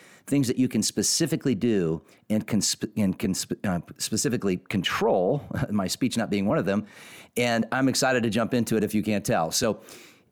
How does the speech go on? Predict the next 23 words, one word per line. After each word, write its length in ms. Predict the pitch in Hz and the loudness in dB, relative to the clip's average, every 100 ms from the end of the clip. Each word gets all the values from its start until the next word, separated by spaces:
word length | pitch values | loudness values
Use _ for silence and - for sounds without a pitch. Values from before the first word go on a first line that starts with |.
| - - | -8 0
record 420 | 135 147 - 190 | 2 2 2 0
high 140 | 143 | 2
national 360 | 143 123 117 127 | 0 0 0 0
debt 320 | 101 101 101 | 2 2 2
is 120 | 110 | 0
a 80 | 98 | 0
fiscal 400 | 98 131 127 120 | 0 -2 0 -2
time 300 | 113 113 95 | -2 -2 0
bomb. 180 | 90 92 | 2 2
That's 200 | 107 - | 2 0
not 160 | 120 113 | -2 0
new 120 | 107 | 0
to 80 | 87 | 2
anybody. 400 | 113 104 113 110 | 2 2 2 2
We're 100 | 98 | 2
gonna 160 | 98 | 0
talk 300 | 90 117 113 | -2 -2 -2
about 260 | 117 113 113 | 0 0 0
this, 240 | 123 117 | 0 0
but 220 | - 107 | -2 -2
here's 240 | - 180 - | 0 0 2
the 80 | 123 | 0
reality. 540 | 113 101 92 78 71 | 2 2 0 -2 -6